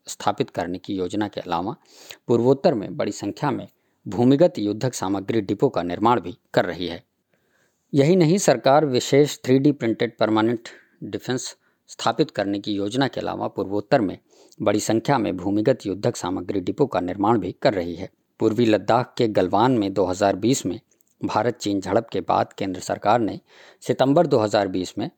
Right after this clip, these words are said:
स्वीकृत भारत चीन सीमा सड़क परियोजना के दूसरे चरण के तहत एलएसी के पास बत्तीस सड़कों के निर्माण को मंजूरी दी थी। जैसा कि दिप्रिन ने पहले ही बताया है कि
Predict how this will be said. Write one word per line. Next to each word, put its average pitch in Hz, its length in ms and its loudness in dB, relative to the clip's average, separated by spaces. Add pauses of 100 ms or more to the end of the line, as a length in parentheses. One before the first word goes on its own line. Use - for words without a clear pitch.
(440)
स्वीकृत 139 520 2
भारत 117 380 0
चीन 123 460 0
सीमा 117 360 2
सड़क 110 340 2
परियोजना 98 440 -2
के 107 140 -6
दूसरे 104 440 -2
चरण 120 300 2
के - 120 -4
तहत 95 320 -6 (360)
एलएसी 131 360 0
के 117 140 -4
पास 101 380 -6 (180)
बत्तीस 120 460 0
सड़कों 101 280 0
के - 140 -2
निर्माण 98 380 2
को - 260 -8 (120)
मंजूरी 120 340 4
दी 82 120 -6
थी। - 280 -16 (1800)
जैसा 127 240 4
कि 170 120 4
दिप्रिन 156 340 4
ने 151 100 8
पहले 117 320 4
ही 110 80 0
बताया 95 360 2
है 110 160 -2
कि 110 280 -2